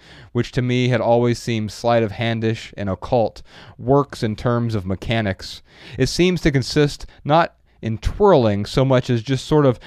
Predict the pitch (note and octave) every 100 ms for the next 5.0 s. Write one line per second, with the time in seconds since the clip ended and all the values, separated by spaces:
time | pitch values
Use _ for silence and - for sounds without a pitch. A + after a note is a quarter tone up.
0 | - - - F3+ E3+ D3 A2 G2+ G#2 -
1 | A2+ A2 G#2+ G#2 A2 G#2+ A#2+ C3+ G#2+ F2+
2 | - _ - - A#2 A#2 A2 - D3 C#3+
3 | C#3+ C#3 C3 B2 A#2 A#2+ A#2+ A2+ G2+ B2
4 | C3 - A2 G2 G#2+ A#2 A#2 A#2 A#2